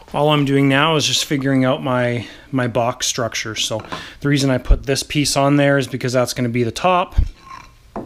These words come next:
And I wanna have, uh, the risers like this,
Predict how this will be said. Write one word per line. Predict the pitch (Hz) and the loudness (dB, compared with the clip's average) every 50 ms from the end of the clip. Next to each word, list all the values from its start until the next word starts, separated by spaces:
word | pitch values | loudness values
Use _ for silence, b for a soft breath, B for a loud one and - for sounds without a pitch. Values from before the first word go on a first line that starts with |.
| - - - - | -8 -8 -6 -4
And | 127 107 113 | -2 -2 -2
I | 117 | 0
wanna | 113 117 120 120 110 | -2 -2 -2 -2 -2
have, | 104 120 120 120 117 107 - - B B B B B B B B B B B - | -2 -2 0 0 0 -2 -6 -12 B B B B B B B B B B B -6
uh, | - 120 117 113 | -4 -2 -2 -2
the | 107 120 | -2 0
risers | 113 127 135 147 147 139 123 139 139 135 135 135 131 - - - B B B B B B B B - - | 0 2 4 4 2 2 2 2 2 4 4 2 0 -2 -4 -6 B B B B B B B B -12 -8
like | - 113 107 113 | -8 -8 -4 -2
this, | 143 160 156 151 - - - - - - B | 0 2 2 2 0 0 -2 -2 -4 -6 B